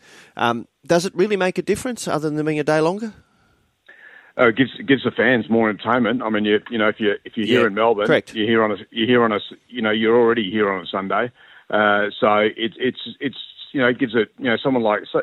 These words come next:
Speaker 2: the players that play on a, on a Sunday now, well, they'll have, they'll have that extra day to recover as well. So
Speaker 1: Mm.
Speaker 2: I'd be putting my ha-, if I was a player, I'd be putting my hand up for Sunday start, uh, for sure. And so I guess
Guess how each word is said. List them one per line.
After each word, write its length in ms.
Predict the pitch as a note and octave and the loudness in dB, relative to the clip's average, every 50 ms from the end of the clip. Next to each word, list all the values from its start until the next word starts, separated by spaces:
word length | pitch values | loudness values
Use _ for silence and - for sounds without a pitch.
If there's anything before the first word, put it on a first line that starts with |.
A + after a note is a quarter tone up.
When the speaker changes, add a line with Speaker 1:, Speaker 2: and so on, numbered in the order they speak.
| - _ | -4 _
Speaker 2:
the 100 | B2 A#2+ | -10 -8
players 320 | - C#3+ C#3+ C#3 B2 G2+ | -2 0 2 2 2 0
that 120 | G#2+ G2+ - | -2 -8 -6
play 180 | - A2+ A2+ | -2 0 0
on 200 | G#2+ G2+ G2+ G2+ | 2 0 0 -2
a, 140 | G2 F#2+ F2 - - _ - | -4 -6 -6 -8 -14 _ -8
on 140 | G2+ G2+ | -6 -6
a 60 | G2 F#2 - | -6 -4 -4
Sunday 380 | A#2+ A#2 A#2 A#2 G#2 G2 G2+ | -2 -2 0 0 0 0 -2
now, 240 | G2 G2+ G2 G2+ G2+ | -2 0 0 0 0
well, 100 | G2+ G2 | 0 0
they'll 200 | G2 G#2 G2+ F#2+ | 0 0 0 0
have, 180 | G2+ G2+ G2 - - _ | 0 -2 -4 -4 -4 _
they'll 160 | B2+ A#2+ G#2+ | 0 0 0
have 120 | G#2+ G#2 | 0 -2
that 120 | F#2 G2 G2 | -2 0 -2
extra 240 | G#2+ - - G#2 F#2 | -2 -2 -4 -6 -2
day 220 | F#2 F#2+ G#2 A2 | 0 2 2 2
to 80 | G#2+ G#2 | 2 0
recover 380 | G2+ G2 - G#2+ G#2 G2 G#2+ | -4 -2 -2 -2 -2 0 -2
as 120 | G2+ F#2+ F2+ | -4 -2 -2
well. 300 | G2+ A2 C3+ E3 - - | 0 0 0 0 -2 -2
So 100 | - C3 | 0 2
Speaker 1:
Mm. 160 | A#2 A2 G#2 A#2 | 2 4 2 2
Speaker 2:
I'd 60 | A2+ | 0
be 100 | B2+ A2+ | -2 -4
putting 220 | - - A2 G#2 | -2 -4 -2 -2
my 140 | G2+ G2 F2 | -2 -2 -2
ha-, 120 | F2 G#2+ - | -4 -6 -6
if 140 | - - - | -6 0 2
I 60 | D3+ | 2
was 100 | C#3+ A#2+ | 2 2
a 60 | G#2+ | 0
player, 220 | - A2 A2 G#2+ G#2+ | -2 2 4 4 4
I'd 180 | G#2+ G#2 G#2+ | 4 2 0
be 100 | G2 G#2 | -4 -8
putting 220 | F#2 - - A2 G#2 | -8 -6 -6 -4 -2
my 140 | G2+ F#2+ F#2 | -2 -2 -2
hand 200 | G2+ G#2 G2+ G2+ | -2 -4 -2 -4
up 120 | F#2 - | -6 -6
for 80 | - - | -10 -4
Sunday 320 | - A2 A2 G#2+ G#2 G2+ - | -2 0 0 2 0 -2 0
start, 340 | - B2 C3+ D#3+ - - - - - _ - - - - - - - _ - | 2 2 4 4 2 0 -2 -12 -20 _ -20 -20 -20 -20 -20 -20 -20 _ -2
uh, 420 | G#2+ G#2+ G#2+ G#2 G#2 G2+ G2 F#2+ - - | 0 2 2 2 2 2 0 -2 -6 -10
for 100 | G#2 F#2+ - | -12 -12 -4
sure. 360 | - A#2+ B2 C#3 D3+ D3 C3 | 0 2 2 4 4 4 2
And 100 | A2+ G#2 - | 2 0 0
so 220 | B2+ B2 A#2 A#2+ A#2 - - C3 | 0 2 2 2 0 -2 -4 -4
I 100 | C#3+ C#3 | -2 0
guess 120 | D#3 D#3+ | 0 0